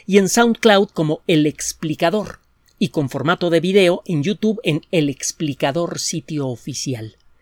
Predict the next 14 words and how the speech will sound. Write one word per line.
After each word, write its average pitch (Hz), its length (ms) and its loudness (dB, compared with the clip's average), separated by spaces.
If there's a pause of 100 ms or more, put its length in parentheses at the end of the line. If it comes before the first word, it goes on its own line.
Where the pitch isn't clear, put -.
(400)
Recuerde 233 400 8
nuestras 175 260 0
redes 185 260 0
sociales 170 380 0
de 160 80 0
siempre, 220 500 4 (120)
Twitter, 220 420 0
Enrique 180 360 -2
guion 180 200 -2
bajo 185 220 -2
Ganem, 180 320 0 (240)
y 175 100 6
en 160 100 2
Facebook, 165 480 2